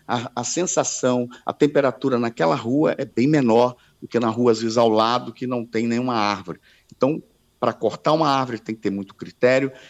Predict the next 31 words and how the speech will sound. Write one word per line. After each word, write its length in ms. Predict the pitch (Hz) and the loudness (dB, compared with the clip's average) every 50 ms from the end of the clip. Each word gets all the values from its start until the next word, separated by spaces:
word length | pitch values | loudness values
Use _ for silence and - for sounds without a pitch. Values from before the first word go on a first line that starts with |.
| _ - | _ -14
e 60 | 101 | -8
vamos 260 | 95 113 117 123 117 - | -4 -2 -2 0 -2 -2
plantar, 460 | - 127 113 104 101 - 123 131 135 | -2 0 0 0 0 0 0 0 0
mas 160 | 135 127 - | -2 -4 -6
com 180 | - 147 151 170 | -4 -4 -4 -2
planejamento. 800 | 160 160 156 151 147 147 139 151 156 156 131 110 104 101 - _ | 0 0 0 0 0 -2 -2 -2 -2 -2 0 -2 -2 -4 -6 _
Por 120 | - - | -10 -8
isso 140 | 113 - - | -8 -8 -10
que 60 | - | -10
precisa 300 | - - - 123 120 120 | -10 -8 -6 -2 -2 -2
ter 140 | 113 - 123 | 0 2 0
o 80 | 123 123 | 0 0
plano 500 | - - - 120 123 131 139 147 151 147 | -2 0 2 4 4 4 4 4 2 0
diretor 680 | - 123 120 117 101 - - - 123 127 139 147 147 147 - - _ _ | 0 0 0 2 0 -2 0 0 2 2 2 2 0 -4 -10 -20 _ _
de 120 | - 120 | 0 0
arborização. 880 | 120 127 127 123 120 127 120 131 135 127 - - 123 117 113 101 95 98 - - _ _ _ | 0 0 0 -2 -2 -2 -2 -4 -4 -4 -4 -4 -2 -2 -2 -2 -4 -8 -12 -20 _ _ _
Funciona 460 | - - 110 - - - 131 139 131 | -8 -6 -4 -2 -2 0 0 0 0
como 200 | - - 127 123 | 0 -2 0 0
um 120 | 120 110 98 | 2 2 2
grande 480 | 101 117 131 143 160 170 156 135 - | 2 4 4 4 4 2 0 0 0
ar 160 | 120 131 139 | 0 0 0
refrigerado 840 | 135 127 127 120 - - 120 117 113 107 98 101 104 117 117 123 117 | -2 -4 -6 -8 -8 -10 -10 -6 -2 -2 0 0 0 -2 -2 -6 -8
do 120 | 113 117 113 | -10 -10 -8
planeta, 600 | - 110 117 110 101 98 95 92 - - 95 - _ _ _ _ _ _ _ _ _ _ _ - - | -4 -4 -2 -2 0 0 -2 -2 -4 -6 -12 -12 _ _ _ _ _ _ _ _ _ _ _ -4 -2
evitar 380 | 104 98 107 101 - 151 165 | 0 0 -2 -2 -2 0 0
desmatamento, 920 | 160 151 - 131 120 113 - 101 92 101 110 117 131 139 139 131 - - - | 0 -2 -4 -4 -6 -4 -4 -6 -8 -6 -4 -2 0 0 0 -2 -4 -10 -6
queimadas, 1000 | - 147 143 123 110 104 107 110 127 135 143 139 135 135 135 135 131 - - - | -2 0 2 2 2 2 0 0 0 0 0 0 0 0 0 0 0 -4 -8 -8
né? 160 | - 117 131 | -6 -6 -6
São, 260 | 127 - - 120 120 117 - - - _ - | -6 -8 -8 -8 -8 -10 -12 -20 -20 _ -12
são 140 | - - 110 | -6 -4 -2
muitas, 600 | 104 104 123 156 180 - - 156 - - - | 0 0 0 0 0 0 -2 -4 -4 -6 -8